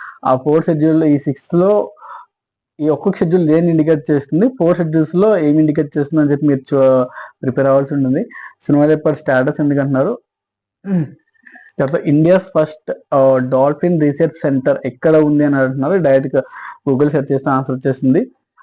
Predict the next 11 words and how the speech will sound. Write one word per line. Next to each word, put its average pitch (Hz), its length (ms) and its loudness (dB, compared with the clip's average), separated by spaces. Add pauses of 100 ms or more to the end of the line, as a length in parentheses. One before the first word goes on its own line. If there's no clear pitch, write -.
(100)
నెక్స్ట్, - 440 -6
ఆ, 131 340 4 (140)
సోలార్ 156 440 4
రూఫ్‌టాప్ 151 480 -2
పవర్ 135 240 4
ఉంది 139 220 2
కదా, 151 180 2 (1900)
ఇదేంటంటే 160 580 0
మనకి, 165 680 0
ఆ, 135 500 4 (400)
హ-, 139 400 -2